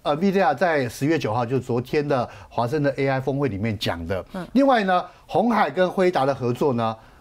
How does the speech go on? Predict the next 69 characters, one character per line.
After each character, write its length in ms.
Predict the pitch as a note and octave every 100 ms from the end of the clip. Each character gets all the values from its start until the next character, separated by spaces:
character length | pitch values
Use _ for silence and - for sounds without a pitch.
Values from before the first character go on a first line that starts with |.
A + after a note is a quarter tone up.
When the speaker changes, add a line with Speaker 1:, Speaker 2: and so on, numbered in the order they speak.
| - -
Speaker 1:
已 140 | A2
经 140 | A#2 C3+
在， 160 | C3 -
要 160 | E3+ C3+
在 160 | D3
高 220 | C3 C#3+ C3+
雄 200 | A2+ A2+
建 140 | C3
造 100 | B2
台 200 | - A#2+
湾 160 | B2+ C3
规 120 | C#3
模 200 | B2 A2+
最 180 | C#3+ B2
大 140 | A#2+
的 100 | G#2+
超 160 | A2+ G#2
级 140 | G2
电 180 | A2+ F#2
脑， 180 | E2+ - - - - - -
采 200 | - A2
用 180 | B2 B2
G 140 | B2+
B 160 | A#2+ A#2+
两 180 | G#2 G#2+
百。 100 | G2+ - E3+
Speaker 2:
哎。 180 | D#3 D#3
Speaker 1:
好， 240 | A2+ F#2+
这 100 | E3
个 120 | C#3+
当 100 | D#3+
然 100 | C#3+
六 140 | E3+ C#3
十 220 | C#3+ C#3+
四 240 | - E3+
个 120 | D3
机 200 | C3 D#3+
架， 180 | D3+ D3+
四 180 | B2+ E3+
千 200 | E3+ E3
六 100 | E3+
百 140 | C3+
零 160 | A2+ B2+
八 120 | C#3+
个 120 | C3+
G 120 | B2 B2
P 140 | B2+
U， 140 | A#2+ - - - -
非 240 | - A#2+
常 140 | A2+ G2
的 80 |
大。 200 | G2 G#2 - - - - -
好， 160 | C3+ D#3
已 100 | B2+
经 160 | E3+
开 160 | D#3+ D3+
始 80 | B2+
要 100 | C3
在 120 | B2
建 260 | - A#2
构 220 | G#2+ A#2 F2+
了。 120 | D#2+ - - -
所 180 | D4+ C4+
以 40 |
呢， 160 | A3+ A3
国 240 | F#3+ G3
内 120 | B3
打 280 | - A2+ -
造， 280 | G#3 C#3+